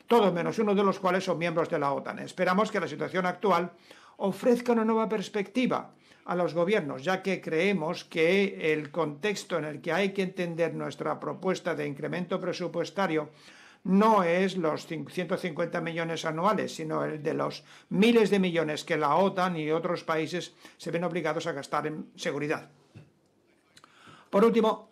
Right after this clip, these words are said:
señalar las crecientes dificultades a las que se enfrentan las O N Gs. Se trata de cuando solicitan el estatus consultivo ante el ecosoc.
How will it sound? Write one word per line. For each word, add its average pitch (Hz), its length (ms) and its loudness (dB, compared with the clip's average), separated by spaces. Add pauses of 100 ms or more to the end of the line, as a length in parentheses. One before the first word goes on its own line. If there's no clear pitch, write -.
(120)
señalar 170 580 -2 (1800)
las 175 300 0
crecientes 196 600 0
dificultades 196 680 0
a 180 60 0
las 156 120 -6
que 160 100 -8
se 139 60 -8
enfrentan 170 320 -4
las 160 180 -2
O 175 100 2
N 165 220 -2
Gs. - 400 -4 (2500)
Se - 260 -2
trata 185 340 2
de 165 520 2
cuando 165 240 0
solicitan 170 540 0
el 160 120 -4
estatus 175 340 -2
consultivo 180 480 -4
ante 175 160 -4
el 160 60 -2
ecosoc. - 460 -6